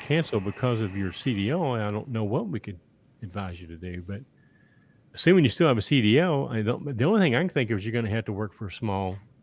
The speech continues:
a small fleet or an individual or something with, got their authority that would,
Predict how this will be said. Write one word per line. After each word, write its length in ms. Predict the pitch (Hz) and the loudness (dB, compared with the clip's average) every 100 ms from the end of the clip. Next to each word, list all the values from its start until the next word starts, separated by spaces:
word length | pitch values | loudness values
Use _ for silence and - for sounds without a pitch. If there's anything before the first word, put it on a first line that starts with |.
| _ _ _ - | _ _ _ -20
a 60 | 113 | -14
small 400 | 117 98 90 85 | -6 -2 -2 -6
fleet 320 | - 123 110 | -6 -2 -2
or 120 | 95 | -4
an 60 | 92 | -6
individual 520 | 92 87 98 101 98 | -6 -6 -6 -6 -8
or 140 | 101 90 | -8 -8
something 280 | 110 101 104 | -10 -6 -8
with, 120 | - - | -8 -4
got 160 | 110 - | -4 -2
their 200 | 95 90 | -8 -8
authority 400 | - 120 107 90 | -4 -4 -4 -4
that 180 | 95 | -6
would, 180 | 98 92 | -6 -8